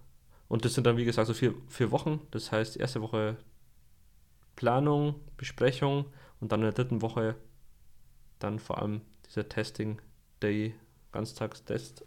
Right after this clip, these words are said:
geplant. Und dann funktioniert das, äh, wie wir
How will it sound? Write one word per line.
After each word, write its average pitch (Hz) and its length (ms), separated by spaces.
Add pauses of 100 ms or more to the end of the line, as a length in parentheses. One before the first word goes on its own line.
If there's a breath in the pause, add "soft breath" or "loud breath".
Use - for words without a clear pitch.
(120)
geplant. 123 600 (840 soft breath)
Und 113 380 (1600 soft breath)
dann 104 280
funktioniert 117 440
das, 110 180 (160)
äh, 117 260 (500)
wie 110 100
wir 113 360